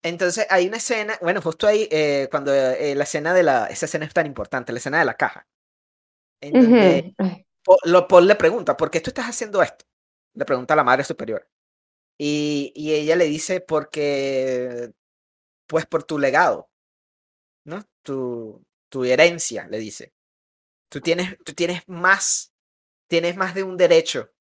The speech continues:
Speaker 1: le dice. "Tienes más de un derecho". O sea, él no,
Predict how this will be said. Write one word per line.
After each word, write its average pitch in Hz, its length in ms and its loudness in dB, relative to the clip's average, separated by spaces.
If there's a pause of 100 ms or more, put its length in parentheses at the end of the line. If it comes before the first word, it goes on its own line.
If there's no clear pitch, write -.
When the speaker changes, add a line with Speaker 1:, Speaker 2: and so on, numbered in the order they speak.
(220)
Speaker 1:
le 120 140 -6
dice. - 320 -8 (880)
"Tienes 147 420 -4
más 151 280 0
de 147 100 0
un 139 140 -10
derecho". 131 440 -2
O - 920 -20
sea, 139 240 6
él 139 160 0
no, 160 100 -4